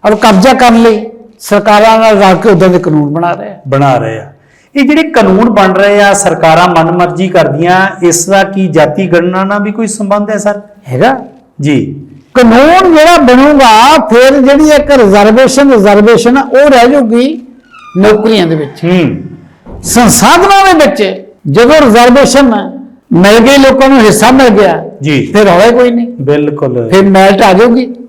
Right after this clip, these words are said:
Speaker 2: ਜੀ।
Speaker 1: ਜਿਹੜੀ, ਜਿਹੜਾ ਬੰਦਾ ਮੈਰਿਟ ਤੇ ਆਊਗਾ, ਉਹ ਅੱਗੇ ਆ ਜਾਊਗਾ।
Speaker 2: ਜੀ, ਬਿਲਕੁਲ।
Speaker 1: ਠੀਕ ਨਹੀਂ? ਹੁਣ ਕੀ ਆ ਕਿ ਬੰਦੇ ਦੇ ਕੋਲ ਸੋਰਸ ਤਾਂ ਕੋਈ ਵੀ ਨਹੀਂ।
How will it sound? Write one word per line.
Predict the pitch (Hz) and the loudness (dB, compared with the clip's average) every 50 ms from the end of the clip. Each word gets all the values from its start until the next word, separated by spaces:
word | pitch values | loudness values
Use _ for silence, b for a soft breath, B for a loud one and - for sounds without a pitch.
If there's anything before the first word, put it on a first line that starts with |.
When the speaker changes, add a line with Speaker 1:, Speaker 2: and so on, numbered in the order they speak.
| - - | -12 -8
Speaker 2:
ਜੀ। | 139 151 139 - - - - - - - - - - | -4 -4 -2 -4 -4 -6 -10 -14 -18 -20 -20 -16 -10
Speaker 1:
ਜਿਹੜੀ, | - 127 151 180 233 302 311 277 214 202 240 - - - - - - - - 156 | -4 0 0 2 2 4 2 2 2 2 0 -2 -4 -6 -6 -6 -4 -4 -2 0
ਜਿਹੜਾ | 143 175 233 285 | 2 2 2 2
ਬੰਦਾ | 277 247 233 233 247 240 | 2 2 2 2 2 2
ਮੈਰਿਟ | 220 208 202 202 202 202 | 2 2 0 0 0 -2
ਤੇ | 196 196 233 214 | -2 -2 0 0
ਆਊਗਾ, | 190 185 202 208 269 311 | 2 0 0 0 -2 -2
ਉਹ | 269 202 226 208 175 143 | -2 -2 0 0 -2 0
ਅੱਗੇ | 139 160 175 | 0 0 0
ਆ | 190 | 2
ਜਾਊਗਾ। | 196 240 254 226 262 247 - - - - - | 0 0 -2 -2 -4 -10 -12 -20 -20 -18 -12
Speaker 2:
ਜੀ, | 127 139 139 127 117 107 98 95 95 95 110 | -6 -4 -2 -2 -2 -4 -6 -10 -14 -16 -6
ਬਿਲਕੁਲ। | 123 143 147 147 143 143 98 - - _ _ _ | -6 -6 -6 -4 -8 -10 -10 -12 -16 _ _ _
Speaker 1:
ਠੀਕ | - 220 233 285 | -2 -2 0 0
ਨਹੀਂ? | 320 330 311 294 - B B B B B - - | 0 0 0 -2 -4 B B B B B -10 -2
ਹੁਣ | 208 269 320 370 403 349 285 | 0 2 2 2 2 2 2
ਕੀ | 349 302 277 277 269 | 2 2 2 2 4
ਆ | 254 226 220 214 240 277 | 4 4 4 4 2 2
ਕਿ | 285 277 302 294 285 285 285 | 0 0 0 2 2 2 2
ਬੰਦੇ | 269 240 214 190 220 226 233 220 269 277 | 2 0 0 0 2 0 2 2 2 0
ਦੇ | 262 294 277 | 2 0 -2
ਕੋਲ | 277 277 277 277 | 0 0 0 0
ਸੋਰਸ | 277 - - - 214 220 233 214 - | 0 -2 -4 -2 0 0 0 0 -2
ਤਾਂ | - - 254 | -4 -4 -4
ਕੋਈ | 240 240 233 226 | -2 -2 -4 -4
ਵੀ | 208 208 254 | -4 -6 -6
ਨਹੀਂ। | 254 277 | -8 -8